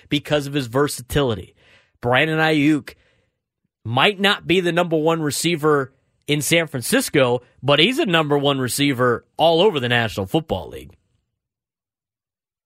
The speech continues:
You got Kyle Juszczyk at fullback. Keep going down the list with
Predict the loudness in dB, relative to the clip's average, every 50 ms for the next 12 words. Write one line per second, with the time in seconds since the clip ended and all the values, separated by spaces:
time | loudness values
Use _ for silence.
0 | _ _ _ _ -2 0 0 0 -2 -2 0 0 2 2 0 0 0 0 0 0
1 | -2 -2 -2 0 0 0 0 -4 -6 -6 -4 -2 0 0 0 0 -2 -2 -2 -4
2 | -10 _ _ _ _ _ _ _ _ _ _ _ _ _ _ _ _ _ _ _
3 | _ _ _ _ _ _ _ _ _ _ _ _ _ _ _ _ _ _ _ _
4 | _ _ _ _ _ _ _ _ _ _ _ _ _ _ -6 -6 -6 -4 -2 0
5 | 0 0 0 -2 -2 0 0 0 0 -2 -2 0 0 2 0 0 -2 -6 -8 -10
6 | -8